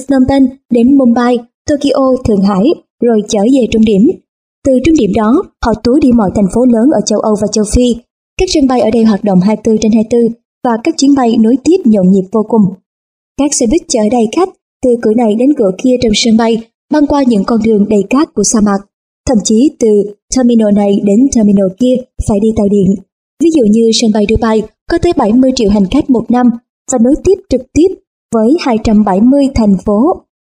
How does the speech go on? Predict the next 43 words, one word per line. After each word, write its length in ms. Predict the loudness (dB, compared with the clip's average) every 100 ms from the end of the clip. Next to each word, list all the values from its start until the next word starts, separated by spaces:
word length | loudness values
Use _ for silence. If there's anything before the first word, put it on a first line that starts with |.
| -2
trên 220 | 2 2 2
thế 60 | 0
giới. 360 | 2 2 0 -6 _ _ _ _ _ _ _
Có 300 | -2 0 -2 -4 -2
chín 100 | 2
mươi 160 | 4
nghìn 220 | 4 2 2
nhân 160 | 2
viên 140 | 0 0
phục 100 | -2 -2
vụ 220 | -2 0
tại 100 | -2
sân 180 | 0 0
bay 100 | 0 -2
trực 100 | -4
tiếp, 160 | 0 -2 -2 _ _ -2
nửa 120 | 0 0
triệu 180 | 0 0 0
việc 120 | -2
làm 260 | 0 0 2
gián 140 | 2 2
tiếp. 120 | 2 -2 -2 _ _ _ _ -2
Hàng 120 | 2
năm 200 | 2 2
sân 200 | 0 0
bay 140 | 0
này 200 | 0 0 0
thu 100 | -2 0
về 120 | 0 0
hai 80 |
mươi 100 | 0 0
bảy 120 | -2 0
tỷ 140 | 0
đô 100 | 2
la, 280 | 2 0 -2 -6 _ -4
bằng 120 | 0
G 120 | 2 0
D 40 | -2
P 200 | 0 0
một 140 | 0 0
quốc 120 | -4 -2
gia 80 | 0
nhỏ. 160 | 0 0